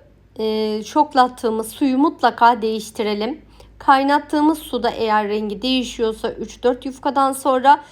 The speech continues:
mutlaka, e, yeni bir su kaynatmanızı tavsiye ederim. Tepsiye yağlı kağıt koydum ve üzerine çok az yağlıyorum. Ve yufkalarımı bu şekilde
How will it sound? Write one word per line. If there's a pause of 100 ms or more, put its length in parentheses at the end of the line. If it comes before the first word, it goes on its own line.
(240)
mutlaka,
e, (520)
yeni
bir
su (280)
kaynatmanızı
tavsiye
ederim. (1300)
Tepsiye
yağlı
kağıt
koydum
ve
üzerine
çok
az (140)
yağlıyorum. (880)
Ve
yufkalarımı
bu
şekilde